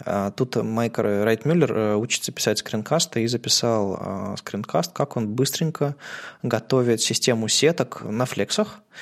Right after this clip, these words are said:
И в частности, для того, чтобы все было еще круче и прогрессивнее, он еще использует кастомные свойства C S S-ные.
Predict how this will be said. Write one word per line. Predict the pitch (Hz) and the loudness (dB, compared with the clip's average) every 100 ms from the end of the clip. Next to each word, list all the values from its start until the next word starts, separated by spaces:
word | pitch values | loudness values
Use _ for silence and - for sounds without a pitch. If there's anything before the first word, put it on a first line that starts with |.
| - - - | -14 -8 -2
И | 113 | 0
в | |
частности, | - 165 170 143 107 | 4 4 4 0 -2
для | 104 | 0
того, | 110 107 | 2 2
чтобы | - | -2
все | - 107 | -2 0
было | 104 104 101 95 95 | 2 2 2 0 -2
еще | 107 - 92 | 0 0 0
круче | - 110 101 - 90 | -2 -2 0 -2 -4
и | |
прогрессивнее, | 92 104 104 120 - 180 107 | -4 -4 -2 0 2 2 2
он | 127 | 0
еще | 123 - | 0 -2
использует | 110 - 113 101 | -2 0 0 0
кастомные | - - 101 98 | -2 -4 -4 -4
свойства | - 135 165 113 | -2 -2 0 -2
C | - | -2
S | - - | -2 -2
S-ные. | - - 135 | -4 -8 -12